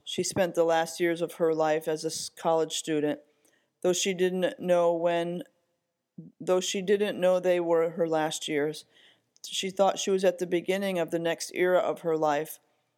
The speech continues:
She died a couple of months before we were both supposed to graduate from different schools. At her memorial service, my mother's favorite professor stood up and granted her a P H D.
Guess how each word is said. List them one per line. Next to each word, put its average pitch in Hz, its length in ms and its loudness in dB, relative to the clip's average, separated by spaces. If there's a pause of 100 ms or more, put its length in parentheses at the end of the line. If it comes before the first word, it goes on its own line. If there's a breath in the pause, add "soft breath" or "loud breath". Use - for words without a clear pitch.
(120)
She - 200 -6
died 180 300 4
a 180 80 2
couple 180 400 -2
of 175 120 -4
months 175 280 -2
before 170 520 -2
we 165 220 -2
were 165 160 -2
both 165 260 2
supposed 175 420 -2
to 175 80 -4
graduate 156 640 0
from 165 160 -4
different 165 320 -2
schools. 156 500 0 (960)
At 160 140 2
her 190 160 0
memorial 190 560 2
service, 175 640 -2
my 180 180 0
mother's 175 440 0
favorite 170 380 0
professor 175 500 0
stood 175 300 -4
up 165 200 0
and 170 120 -6
granted 160 380 -2
her 165 180 2
a 156 40 2
P 165 220 -4
H - 240 -6
D. 151 280 -6